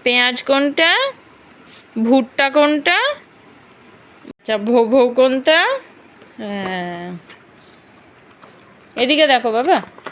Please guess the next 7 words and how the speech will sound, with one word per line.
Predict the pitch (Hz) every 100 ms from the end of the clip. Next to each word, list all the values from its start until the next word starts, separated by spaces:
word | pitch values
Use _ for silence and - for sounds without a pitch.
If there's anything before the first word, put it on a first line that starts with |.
| - - _
আচ্ছা, | 202 - 233
শূকর | - 277 - 262 254
কোনটা? | 269 277 269 320 359 539 - - - - - - - _ - -
খরগোশ | 262 233 226 247 262
কোনটা? | - 269 269 269 320 403 554 - _ - - - - _ _ - - - _ - - - - - - - - - - _ - _ - - - - _ _ - - - _ - - -
ছাগল | - 240 240 240 247
কোনটা? | 269 269 269 302